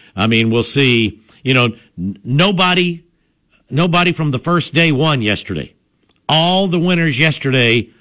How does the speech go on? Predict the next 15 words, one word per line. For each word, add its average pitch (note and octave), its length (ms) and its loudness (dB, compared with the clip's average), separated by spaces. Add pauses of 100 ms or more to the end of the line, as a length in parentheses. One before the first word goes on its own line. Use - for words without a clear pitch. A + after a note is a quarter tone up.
(320)
were B2+ 160 0
teams C#3+ 680 0 (480)
that C#3 180 0
were A#2+ 120 -2
fresh C#3 380 0
and A2+ 160 -4
playing C3 340 0
their G#2+ 120 0
first B2 320 -4
game. F#2 320 0
All C#3+ 220 2
the C#3+ 120 2
first D3 320 -2
night C#3+ 260 0
winners B2 440 -2